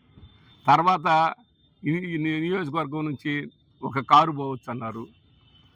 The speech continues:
ఆ తర్వాత రెండు కార్లు పోవచ్చు అన్నారు. ఏంటండి మీరు, మీరు భయపడట్లేదా చంద్రబాబు గారు?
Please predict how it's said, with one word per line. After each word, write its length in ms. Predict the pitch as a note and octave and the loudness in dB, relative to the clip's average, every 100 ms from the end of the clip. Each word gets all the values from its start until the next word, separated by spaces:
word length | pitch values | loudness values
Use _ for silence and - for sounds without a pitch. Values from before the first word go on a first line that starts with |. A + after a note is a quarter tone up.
| _ _ E3+ | _ _ 8
ఆ 100 | G3+ | 8
తర్వాత 520 | A3 A3 A3+ F#3+ G#3+ | 8 6 4 4 4
రెండు 200 | G3 F#3 | 2 2
కార్లు 320 | G3+ G3+ G3 | 4 4 4
పోవచ్చు 360 | E3+ D#3+ D3 D#3 | 0 -2 -4 -6
అన్నారు. 380 | B2+ C3+ A#2 C#3 B2 _ _ _ _ _ _ _ _ _ _ A#2 | -6 -8 -12 -18 -20 _ _ _ _ _ _ _ _ _ _ -6
ఏంటండి 580 | B2+ D#3 F#3 F#3+ F#3+ | 0 0 2 -2 -2
మీరు, 240 | F#3 E3+ D3+ D#3 D#3 - _ - | -4 -6 -10 -14 -16 -20 _ -14
మీరు 120 | E3+ | -10
భయపడట్లేదా 920 | A#2 D3 F3+ G#3 F#3+ E3 G3 F3+ E3+ E3 | -2 0 0 -2 -4 -8 -8 -6 -4 -6
చంద్రబాబు 560 | D3+ D3+ E3 E3+ E3+ | -8 -8 -6 -6 -6
గారు? 200 | E3+ F#3 | -6 -8